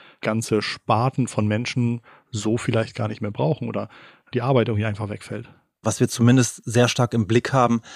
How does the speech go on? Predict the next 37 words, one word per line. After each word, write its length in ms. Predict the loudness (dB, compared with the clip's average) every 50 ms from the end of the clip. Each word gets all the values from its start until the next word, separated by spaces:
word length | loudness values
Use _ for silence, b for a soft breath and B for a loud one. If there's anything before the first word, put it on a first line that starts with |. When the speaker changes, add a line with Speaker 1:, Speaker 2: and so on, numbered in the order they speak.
| B B B B B B
Speaker 2:
ist 140 | -6 -2 0
halt 140 | 0 0 0
die 80 | -2
Geschwindigkeit, 640 | -2 -2 0 2 4 4 4 2 -2 -4 -6 -6 -4
mit 100 | -2 0
der 120 | 0 0
das 180 | 0 0 -2 -4
gerade 260 | -4 -2 0 0 0
geht. 320 | 0 0 0 0 0 -2 -6 _
Also 340 | -2 0 0 2 2 2 0 B B B B B B
selbst 320 | 0 0 0 0 0 0
bei 80 | 0 0
uns, 380 | 2 4 2 2 2 0 -4 _
die 220 | -2 0 0 0
alle 560 | 2 2 4 6 6 6 4 4 2 -2 -6 -8 -12 _ _ _ _ _ -10
extrem 380 | -8 -8 -6 0 2 2 4
gut 100 | 4 4
ausgebildet 640 | 4 4 4 2 2 2 2 4 4 4 4 4 2
sind 420 | 2 2 2 4 4 4 2 0 -2
und 280 | -2 -2 -2 -4 -4 _ _ _ -10 -4
also 160 | -4 -4 -4
wirklich 220 | -4 -6 -8 -8 -10 _ _ -4
Top-Leute 560 | 0 0 0 2 4 4 4 4 4 2 0
sind, 260 | 0 0 0 0 -2 B B B B B B B
selbst 300 | -2 -2 -2 -2 0 0
die 80 | 0
sagen, 480 | 2 4 4 4 6 6 4 4 2 2
die 100 | 2 2
Entwicklung 500 | 2 2 2 2 0 0 0 -4 -2 -4
ist 120 | -6 -6
gerade 280 | -2 0 2 4 4 4
halt 220 | 4 2 0 -2 -4
so 240 | -4 0 4 4 4
rasant, 680 | 6 6 4 6 6 4 4 4 4 2 2 0 -4 -8 -4
man 160 | 0 2 2
muss 180 | 2 0 0
da 440 | 0 2 4 4 4 4 2 0 -2